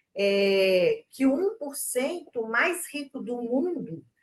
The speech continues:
ele conseguiu embolsar, vamos dizer assim, quase duas vezes a riqueza obtida pelo resto do mundo nos últimos dois anos, né? É, a, a, a, a gente,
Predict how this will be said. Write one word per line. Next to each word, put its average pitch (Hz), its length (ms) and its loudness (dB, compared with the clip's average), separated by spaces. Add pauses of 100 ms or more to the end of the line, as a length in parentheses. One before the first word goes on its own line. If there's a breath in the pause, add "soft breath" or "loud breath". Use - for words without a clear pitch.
(260 soft breath)
ele 254 500 4
conseguiu 269 800 0
embolsar, 254 960 4
vamos 185 240 -4
dizer 185 340 -2
assim, 254 440 0 (320 loud breath)
quase 302 480 6
duas 339 400 4
vezes 254 680 8
a 240 80 8
riqueza 277 560 8
obtida 277 560 4
pelo 269 240 8
resto 330 400 6
do 330 180 2
mundo 302 380 -2
nos 196 240 0
últimos 185 460 -8
dois 185 280 4
anos, - 440 -6 (180)
né? 190 260 -2 (640 loud breath)
É, 190 580 10
a, 185 340 10
a, 175 380 4
a, - 500 -4
a 175 40 2
gente, 214 400 -4